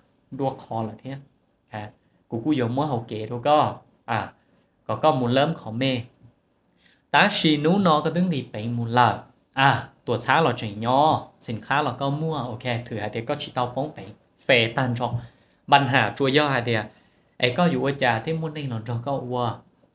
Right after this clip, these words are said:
có dụ ở nhà thêm muốn nên dụ không được có. À, cũng nông đâu tụi xin rằng là hai thì. Có xã hai thì,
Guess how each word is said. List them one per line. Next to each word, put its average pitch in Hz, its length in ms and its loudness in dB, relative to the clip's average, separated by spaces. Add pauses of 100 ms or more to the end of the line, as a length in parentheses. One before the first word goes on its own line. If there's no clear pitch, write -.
(140)
có 160 120 4
dụ 123 200 0
ở 127 60 2
nhà 113 260 -6
thêm 147 180 -8
muốn 147 100 -6
nên 131 160 0
dụ 107 200 -8
không 104 180 -14
được 101 100 -18
có. 117 180 -12 (500)
À, 98 180 -12 (440)
cũng 117 140 -4
nông 147 200 4
đâu 143 100 2
tụi 135 180 -4
xin 120 200 -4
rằng 104 200 -4
là 104 80 -12
hai 107 80 -16
thì. 107 120 -14 (1500)
Có 185 120 4
xã 117 300 2
hai 131 140 -2
thì, 123 160 2